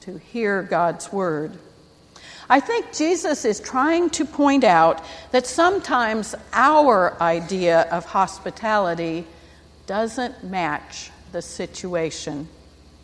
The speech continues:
In my lifetime, I have witnessed many changed attitudes about what women can and can't do.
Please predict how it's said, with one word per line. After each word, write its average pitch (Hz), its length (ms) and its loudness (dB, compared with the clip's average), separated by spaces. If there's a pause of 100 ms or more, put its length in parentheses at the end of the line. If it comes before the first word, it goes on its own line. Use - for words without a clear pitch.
(1080)
In 196 100 -6
my 185 160 0
lifetime, 175 680 2
I 180 100 4
have 175 180 -8
witnessed 190 460 -2
many 226 300 0
changed 220 560 -6
attitudes 208 680 -2
about 226 300 8
what - 260 -4
women 247 460 0
can 254 500 0
and 185 320 -6
can't 214 400 -8
do. 170 380 -6